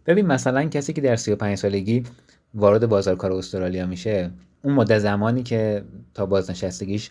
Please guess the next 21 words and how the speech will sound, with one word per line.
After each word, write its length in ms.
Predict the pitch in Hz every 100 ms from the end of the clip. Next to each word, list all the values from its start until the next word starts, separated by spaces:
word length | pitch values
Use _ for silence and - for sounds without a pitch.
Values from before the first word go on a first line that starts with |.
| -
سوپر 340 | - 113 107
پرداخت 500 | 98 104 95 95 92
می‌کنه 420 | 98 92 92 92 107
برای 200 | 92 90
بازنشستگی، 1040 | 90 90 90 92 87 98 90 113 101 - _ _ _
خب 200 | - 123 -
شاید 340 | - 127 117
مثلاً 420 | 110 107 107 110 120
حداقل 720 | 107 104 - 107 104 110 139
ده 280 | 123 110 117
سال 360 | - 104 110 123 - _ _ -
و 100 | 90
بیشتر 680 | 95 92 - 104 107 117 120 _ _ 107
عقبه 500 | 107 113 123 98 92
از 420 | 92 90 90 -
کسی 320 | 110 - 101
که، 460 | - 101 101 101 101
اه، 220 | 98 90
همسن 580 | 87 101 90 - 160 151
اونه 600 | 143 131 127 123 120 117 101
و 360 | 107 110 110